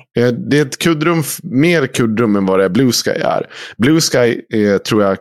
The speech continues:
det är så, det, vi har inte ens testat det, men det är ju där alla de människorna som har tröttnat på Twitter har dragit. Och vilka är det då? Ja, det är de som tröttnar på att liksom ha åttahundratusen personer i mentions på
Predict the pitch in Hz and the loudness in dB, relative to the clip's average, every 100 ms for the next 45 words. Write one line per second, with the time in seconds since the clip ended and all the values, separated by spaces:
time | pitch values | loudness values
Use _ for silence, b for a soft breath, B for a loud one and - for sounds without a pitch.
0 | - 120 104 104 104 104 135 - 107 104 | -4 -2 -2 -2 -4 0 0 0 -4 -6
1 | - - 101 120 131 120 104 - _ _ | -10 -8 -2 0 0 0 -4 -4 _ _
2 | _ _ 151 143 - - 156 82 71 104 | _ _ -4 -2 -6 -2 -2 0 0 0
3 | 110 113 139 131 113 95 92 90 85 87 | 2 2 2 2 2 0 0 0 -2 -2
4 | 85 82 85 80 87 85 - 85 _ 87 | -2 -4 -4 -4 -6 -6 -6 -8 _ -6
5 | - - 104 - - 73 80 85 123 104 | -6 -6 -8 -6 -4 -2 0 0 0 0
6 | 69 82 104 92 87 113 92 71 78 90 | -2 -4 -2 -2 0 0 0 -2 -4 -4
7 | 90 85 82 82 87 - 90 82 78 69 | -4 -4 -6 -6 -10 -8 -10 -6 -6 -6
8 | 80 - 82 69 B B B B B B | -6 -6 -6 -8 B B B B B B
9 | - 104 - - _ - 107 98 87 85 | -6 -4 -4 -8 _ -6 -2 -2 -2 -2
10 | - 90 82 82 87 82 85 80 101 110 | -2 -4 -2 -6 -6 -6 -6 -2 -2 0
11 | 98 - 76 - | -2 -4 -6 -8